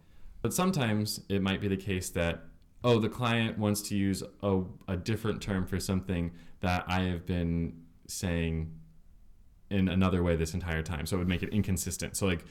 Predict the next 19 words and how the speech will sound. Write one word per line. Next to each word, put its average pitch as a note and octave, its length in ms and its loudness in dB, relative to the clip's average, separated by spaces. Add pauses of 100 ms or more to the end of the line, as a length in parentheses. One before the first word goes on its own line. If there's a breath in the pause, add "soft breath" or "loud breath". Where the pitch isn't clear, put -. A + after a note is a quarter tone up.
(160 loud breath)
this G#2+ 160 2
change F#2+ 260 2
would F2+ 160 -2
create G2+ 220 0
inconsistencies, F#2 880 -2
or E2 80 -2
this E2 200 -4
change E2+ 420 -4
is E2+ 180 -4
inappropriate E2+ 500 -4
for - 80 -10
this E2+ 200 -6
register. D#2+ 520 -8 (420 loud breath)
And F#2 380 0 (500)
that A#2 240 4
would A2 160 -2
start A2+ 440 0
the G2+ 60 0
conversation. D#2+ 800 -4